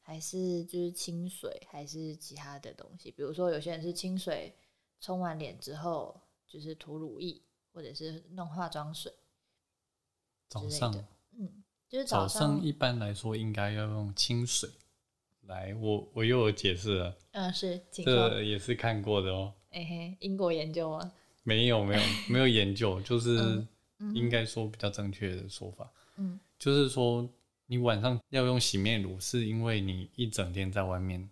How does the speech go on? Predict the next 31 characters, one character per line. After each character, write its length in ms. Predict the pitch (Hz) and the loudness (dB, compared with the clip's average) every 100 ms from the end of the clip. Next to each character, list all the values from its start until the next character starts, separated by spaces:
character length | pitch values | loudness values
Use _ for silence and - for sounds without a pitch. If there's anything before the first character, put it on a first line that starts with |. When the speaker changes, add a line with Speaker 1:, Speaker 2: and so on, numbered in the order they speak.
| _ _ _ - | _ _ _ -6
Speaker 2:
会 80 | 120 | -2
有 100 | 98 | 0
很 180 | 92 90 | -2 0
多 220 | 95 92 | 0 0
脏 260 | 92 92 | -2 -2
污 280 | 92 92 92 92 | -2 -4 -6 -6
跑 220 | 90 87 | -6 -4
脸 240 | 92 92 | -6 -10
上。 220 | - 98 101 _ _ _ _ | -10 -12 -12 _ _ _ _
Speaker 1:
嗯。 140 | 196 _ _ _ | -20 _ _ _
Speaker 2:
那 160 | 123 120 | -2 0
如 160 | 117 | 2
果 120 | 117 101 | 2 2
你 220 | 95 92 | -2 0
这 120 | 113 | 0
个 60 | 107 | 2
脏 240 | 98 101 | 0 0
污 320 | 98 98 98 101 _ _ _ | 0 0 -2 -6 _ _ _
不 120 | - 104 | -4 -2
用 300 | 107 107 104 | 0 0 0
那 120 | 101 | -2
个 80 | 95 | -2
泡 200 | 98 95 | 0 0
泡 340 | 101 92 92 104 _ _ - | 0 -2 -6 -12 _ _ -10
把 140 | 90 | -8
它 60 | 92 | -4
带 220 | - 95 | -2 -2
出 260 | 87 95 90 | -2 -6 -4
来 140 | 90 | -6
的 80 | 90 | -8
话， 260 | 98 92 | -8 -10